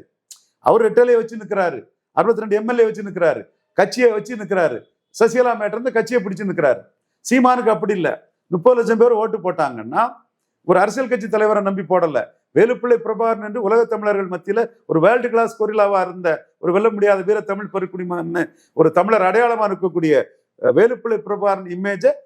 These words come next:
சீமான் தூக்கி பிடிச்சதுல முப்பது லட்சம் பேர் போட்டாங்க. அண்ணா மாதிரி ஒரு சீஃப் மினிஸ்டரா இருந்தவரை தூக்கி பிடிச்சு அவரு பண்ணல. அஹ், ஒரு இன்னொரு தலைவரை தூக்கி பிடிச்சு, எம் ஜி ஆர் மாதிரி, ஜெயலலிதா தூக்கி பிடிச்ச மாதிரி பண்ணல. ஒரு, அஹ்,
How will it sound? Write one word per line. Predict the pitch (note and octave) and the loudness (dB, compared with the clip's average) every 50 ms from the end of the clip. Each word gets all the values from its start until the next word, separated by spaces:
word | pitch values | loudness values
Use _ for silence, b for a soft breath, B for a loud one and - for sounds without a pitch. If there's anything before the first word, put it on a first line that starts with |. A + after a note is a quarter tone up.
| _ _ | _ _
சீமான் | _ - A#3 A3+ A#3 A3+ F#3+ | _ -8 -4 -2 -2 -2 -2
தூக்கி | F#3 A3 G3+ F3 G3 | -4 -8 -10 -10 -8
பிடிச்சதுல | D#3+ G3 F3+ E3 F3+ F3+ A#3 C4+ B3+ | -8 -6 -2 0 2 4 4 2 2
முப்பது | A3+ F3 G#3 G#3+ G3+ | 0 -2 -4 -2 -2
லட்சம் | - - F#3+ E3+ | -4 -6 -8 -2
பேர் | E3 G#3 A3 G3+ F#3+ - - _ _ _ _ | 0 2 2 2 0 -2 -4 _ _ _ _
போட்டாங்க. | _ F#3 G3 G3 - G3+ F3+ A#2+ - | _ 0 2 2 2 2 0 -2 -6
அண்ணா | - C#3 F#3 G#3+ G#3+ | -6 -4 -2 -2 0
மாதிரி | G#3 G#3 G3+ G3+ G3 | 0 0 0 0 -2
ஒரு | F#3+ F3 F3 E3 - _ _ _ _ - | -2 -4 -6 -8 -10 _ _ _ _ -6
சீஃப் | - A#3+ G3 | -4 -4 -2
மினிஸ்டரா | A#3+ A#3 A3 - G#3+ G3+ | -2 0 2 4 4 4
இருந்தவரை | G3+ F#3+ F#3 F#3+ F3+ F3+ | 4 2 -2 -2 -2 -2
தூக்கி | - F3+ F3+ E3 | -4 -6 -8 -10
பிடிச்சு | E3 E3 D#3 D3+ - F3 | -8 -10 -10 -2 2 2
அவரு | D3+ D3+ C#3+ C#3 C#3+ | 4 4 2 0 -2
பண்ணல. | D3 C#3 C3 A#2+ A2+ - - - _ _ _ _ _ _ _ _ - | -2 -2 -2 -2 -4 -6 -8 -10 _ _ _ _ _ _ _ _ 0
அஹ், | C3+ D3 | 2 4
ஒரு | D#3+ E3+ D3+ | 4 4 4
இன்னொரு | F3 G#3 G#3 F#3+ - | 4 2 2 2 2
தலைவரை | F#3+ G3 G3+ A#3 A#3 A#3+ G#3+ G#3 | 2 2 2 2 2 2 0 -2
தூக்கி | G#3 G#3 F3 F#3 | -6 -10 -12 -12
பிடிச்சு, | E3 F3 E3 - - F3 D#3+ D3+ - - | -14 -14 -14 -8 -6 -4 -4 -4 -2 -2
எம் | F3+ F3 | -2 0
ஜி | F3+ F#3 | 2 2
ஆர் | F3 E3 D#3+ | 2 2 2
மாதிரி, | D#3+ D3+ D3+ D#3 D3+ C#3 A#2+ - _ _ _ _ | 0 -2 -2 -2 -6 -8 -10 -12 _ _ _ _
ஜெயலலிதா | - F#3 G3 F#3+ F#3 E3+ | 2 2 4 4 2 0
தூக்கி | - F3 D#3+ D#3+ | 0 -4 -8 -12
பிடிச்ச | D3 D3 - D#3 C#3+ | -12 -8 -6 -4 -2
மாதிரி | C#3+ C#3+ C#3 C3+ | -2 -2 -2 -2
பண்ணல. | C3+ A#2 A#2 G#2 G2 - - _ _ _ _ _ _ _ - | -2 -4 -2 -4 -6 -8 -10 _ _ _ _ _ _ _ 2
ஒரு, | A#2 C#3+ C#3+ C#3 C3 A#2+ A2 G#2 - _ _ _ _ _ - | 2 4 4 4 4 2 0 -2 -6 _ _ _ _ _ 0
அஹ், | B2 B2 A#2+ A#2 A2+ G#2+ G#2 - | 2 2 2 2 0 -2 -2 -4